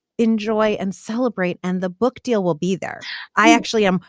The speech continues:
Speaker 2: I
Speaker 1: one hundred and ten percent confident in that.
Speaker 2: I feel silly even saying that out loud. And that is not at all, like, a goal. You know, I think a lot of people have just been asking, like, "Oh, are you gonna write a book?" And it's like, I have no idea. And,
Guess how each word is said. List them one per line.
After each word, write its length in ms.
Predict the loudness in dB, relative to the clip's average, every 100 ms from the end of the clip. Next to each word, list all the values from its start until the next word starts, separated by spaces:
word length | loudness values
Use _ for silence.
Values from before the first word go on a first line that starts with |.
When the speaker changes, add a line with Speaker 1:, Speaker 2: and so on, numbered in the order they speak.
| _
Speaker 2:
I 80 | 6
Speaker 1:
one 100 | 6 6
hundred 420 | 6 6 6 4
and 120 | 4
ten 260 | 4 4 4
percent 420 | 4 2 0 0 4
confident 480 | 2 4 0 0
in 100 | -2 -6
that. 240 | -6 -10 -10 -6 -4 -2
Speaker 2:
I 140 | 0 4
feel 180 | 6 4
silly 320 | 4 6 8
even 200 | 8 4
saying 180 | 4 4
that 80 |
out 60 | 4
loud. 180 | 2 2
And 160 | 2 4
that 140 | 4
is 120 | 2
not 400 | 0 0 0 0 -2
at 100 | -2
all, 400 | -2 0 -2 -8 -18 -20 -8
like, 160 | -6 -4
a 80 |
goal. 540 | -6 -6 -4 0 0 2
You 80 | 0
know, 100 | 0
I 100 | 0
think 180 | 2 4
a 60 |
lot 180 | 4 4
of 80 | 2
people 180 | 0 0
have 120 | 0
just 180 | -4 -4
been 80 |
asking, 400 | -2 -2 -2 -4
like, 160 | -4 -4
"Oh, 160 | -8 -8
are 60 | -4
you 140 | -4
gonna 180 | -2 -2
write 180 | -2 -4
a 80 | -6 -4
book?" 200 | -4 -4
And 120 | -4
it's 180 | -4 -2
like, 220 | -4 -4 -12
I 380 | -8 -4 -4 -4 -10
have 100 | -10 -4
no 120 | 0
idea. 440 | 0 -2 -2 0
And, 440 | 0 0 0 0